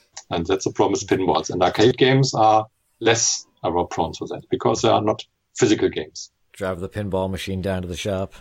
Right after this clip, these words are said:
Speaker 2: <laughs>
Speaker 1: Yes, but, um, normally you buy them from private persons,
Speaker 2: Hmm.
Speaker 1: as you know, that are, uh,
Speaker 2: Yeah.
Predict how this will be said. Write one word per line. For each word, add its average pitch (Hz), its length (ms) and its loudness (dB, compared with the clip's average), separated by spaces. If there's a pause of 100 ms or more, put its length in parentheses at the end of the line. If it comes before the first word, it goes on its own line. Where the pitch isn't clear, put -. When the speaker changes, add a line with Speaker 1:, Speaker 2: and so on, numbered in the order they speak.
(720)
Speaker 2:
<laughs> - 0 - (2250)
Speaker 1:
Yes, 113 400 2
but, 95 300 0
um, 95 640 0
normally 107 320 2
you 107 120 2
buy 101 200 4
them 101 160 -4
from 95 180 -6
private 110 320 2
persons, 95 500 -6
Speaker 2:
Hmm. 101 80 -12
Speaker 1:
as 87 140 -10
you 90 120 -6
know, 92 260 -14
that - 160 -10
are, 87 240 -6 (320)
uh, 87 140 -14 (600)
Speaker 2:
Yeah. 76 160 -14